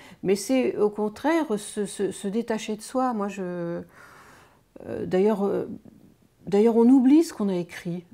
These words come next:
À la limite, je ne savais pas ça en entreprenant, euh, ce, ce travail.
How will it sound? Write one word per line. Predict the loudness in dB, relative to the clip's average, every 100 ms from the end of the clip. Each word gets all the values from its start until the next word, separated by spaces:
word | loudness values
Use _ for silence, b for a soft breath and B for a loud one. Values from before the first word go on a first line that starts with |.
| -8
À | -2
la | 0 0
limite, | 0 2 2 2 -6 -6
je | -6
ne | -10
savais | -6 -4 -2
pas | -4 -8
ça | -4 -4
en | -4
entreprenant, | -8 -10 -12 -10 -10 -10 -8 -10
euh, | -12
ce, | -14 -14 -12
ce | -12
travail. | -12 -8 -2 -2 -2